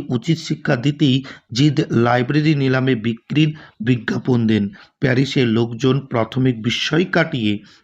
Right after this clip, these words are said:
নিলামস্থলের দিকে ছুটে যায়, কিন্তু গিয়ে তারা অবাক হয়ে দেখে যে, যে বন্ধুরা জিদের পাশে ছিলেন না, তাদের স্বাক্ষর করা বইগুলোই তিনি বিক্রি করেছেন। প্রশ্ন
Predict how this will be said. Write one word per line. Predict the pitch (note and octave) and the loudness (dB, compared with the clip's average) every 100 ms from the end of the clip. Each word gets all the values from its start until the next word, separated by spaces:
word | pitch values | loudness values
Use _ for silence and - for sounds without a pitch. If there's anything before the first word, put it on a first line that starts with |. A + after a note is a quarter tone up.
| - | -2
নিলামস্থলের | A#2 C3 B2+ B2+ - C3+ B2+ | 2 2 2 0 -2 0 0
দিকে | A2 A2+ A2+ | 0 -2 -2
ছুটে | - A2+ A2 | -4 -2 2
যায়, | A2 G#2 G#2 - - - | 2 0 -4 -18 -20 0
কিন্তু | D#3+ E3 D3 | 2 2 0
গিয়ে | B2 A2 A#2+ A#2+ | 0 0 0 2
তারা | B2 A#2+ A#2 - - - | 0 0 -2 -8 -20 -4
অবাক | A#2 D3+ E3+ | 0 0 0
হয়ে | E3+ C#3+ B2+ | 0 0 0
দেখে | A#2 G#2+ C3 | -2 -2 -4
যে, | A2 A#2 G2 - - - | 0 0 0 -8 -20 -14
যে | G#2+ C3+ G3+ | 0 2 4
বন্ধুরা | F3+ F#3 F3 F3 | 4 4 4 2
জিদের | E3 D3 C#3 C3+ | 2 2 0 0
পাশে | C3 A#2+ A#2 | -2 0 -2
ছিলেন | - C#3 D#3+ | 0 0 4
না, | D#3+ E3 E3 - _ - | 2 0 -4 -20 _ -4
তাদের | B2 C#3 C3+ | -2 -2 -4
স্বাক্ষর | - A#2 - C#3+ | -6 -8 -4 -4
করা | C3 C3 A#2 | 0 -2 0
বইগুলোই | A2+ A2+ A2 B2 F3+ A3 - - | 2 2 2 2 2 2 -8 -8
তিনি | - B2+ | -2 0
বিক্রি | G#2 G#2+ - A#2 | 0 -2 -2 -2
করেছেন। | A2 F2+ G2 - G#2 F#2+ - _ _ - _ _ _ _ _ _ | -2 -8 -6 -6 -6 -8 -16 _ _ -20 _ _ _ _ _ _
প্রশ্ন | C#3 C#3 | 0 2